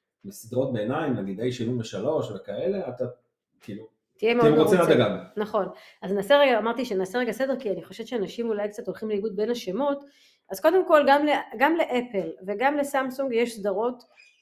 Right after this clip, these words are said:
Speaker 2: אה, יש טלפונים שבאמת מיועדים ל-, ל-, לצרכנים האלה, שרוצים טלפון טוב במחיר קצת יותר נמוך.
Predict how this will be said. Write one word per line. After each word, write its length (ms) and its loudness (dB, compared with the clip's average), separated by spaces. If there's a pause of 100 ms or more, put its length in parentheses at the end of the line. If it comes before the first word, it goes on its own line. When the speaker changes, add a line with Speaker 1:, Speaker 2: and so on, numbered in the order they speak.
Speaker 2:
אה, 60 -2
יש 420 -2
טלפונים 400 2
שבאמת 440 0
מיועדים 380 0
ל-, 180 2
ל-, 240 0
לצרכנים 480 -4
האלה, 280 -2
שרוצים 420 -6 (480)
טלפון 480 -2
טוב 340 6
במחיר 360 -2
קצת 180 -10
יותר 320 -2
נמוך. 300 -2